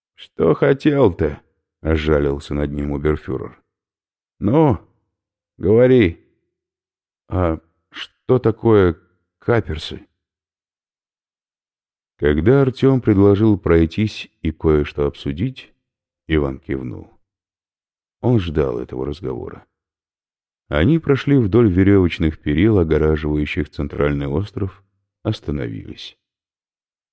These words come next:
Фонарь над головой едва слышно потрескивал. Пахло озоном. Артем наклонился и подобрал рыбью кость. Задумчиво бросил в воду,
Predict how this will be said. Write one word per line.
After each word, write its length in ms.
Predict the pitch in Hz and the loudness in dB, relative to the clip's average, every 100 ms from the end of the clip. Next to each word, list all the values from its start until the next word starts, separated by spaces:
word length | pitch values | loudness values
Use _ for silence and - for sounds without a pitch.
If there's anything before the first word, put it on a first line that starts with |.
| _ | _
Фонарь 440 | - 71 71 71 | -4 -2 0 -2
над 180 | 69 71 | -2 -4
головой 440 | 78 76 73 73 71 | 0 2 2 0 -2
едва 320 | 73 73 71 | -4 -2 -4
слышно 400 | - 71 - 71 | -6 -12 -10 -10
потрескивал. 840 | - 73 73 69 - 60 60 50 - _ _ _ _ _ - | -10 -8 -8 -8 -12 -14 -12 -14 -20 _ _ _ _ _ -6
Пахло 440 | 80 95 90 85 | -4 -2 -4 -4
озоном. 580 | 78 - - 52 73 - _ _ _ _ _ _ _ _ _ _ | -6 -8 -10 -12 -16 -20 _ _ _ _ _ _ _ _ _ _
Артем 400 | 73 73 80 71 | -4 -2 -2 -2
наклонился 640 | 73 76 71 80 87 - 78 | -2 -2 0 0 -2 -2 -4
и 60 | |
подобрал 600 | 73 78 76 76 76 76 | -2 0 0 2 2 0
рыбью 380 | 73 73 73 78 | 0 -2 -4 -6
кость. 540 | - - - - - _ _ _ _ _ _ - | -6 -12 -12 -20 -20 _ _ _ _ _ _ -4
Задумчиво 640 | 76 78 76 73 - 73 | 0 2 2 0 0 -2
бросил 460 | 69 73 73 82 69 | -2 -4 -6 -6 -6
в 100 | 67 | -4
воду, 480 | 76 104 110 107 | 0 2 2 0